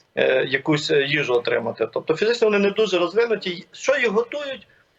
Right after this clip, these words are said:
то їх, е, їх переконують, напевно, що, що вони йдуть по мирній території, тому що вони йдуть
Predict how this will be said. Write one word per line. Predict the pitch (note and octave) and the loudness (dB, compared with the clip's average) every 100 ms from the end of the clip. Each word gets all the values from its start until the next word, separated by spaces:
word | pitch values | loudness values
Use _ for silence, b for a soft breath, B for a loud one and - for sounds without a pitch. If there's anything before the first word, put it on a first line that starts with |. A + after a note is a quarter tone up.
| _ - | _ -8
то | E3+ | -4
їх, | A3+ - | -4 -2
е, | F3+ D#3 D#3 | -2 -2 -2
їх | E3 G#3+ | -6 0
переконують, | G3+ F#3 A#3 A#3 F#3+ | 2 2 0 0 0
напевно, | E3+ E3 E3+ D#3 | -2 0 0 0
що, | D3+ | -4
що | D#3 | -2
вони | D#3+ G#3 | 0 0
йдуть | G3 G3 | -2 0
по | F#3 | 2
мирній | F#3+ F3+ E3 | 2 0 -2
території, | E3+ D#3+ D3 A#2+ A2+ | 0 0 0 0 -2
тому | D3 D#3+ | -4 -6
що | E3 | -2
вони | F#3+ | -2
йдуть | G3+ F#3+ | 0 -2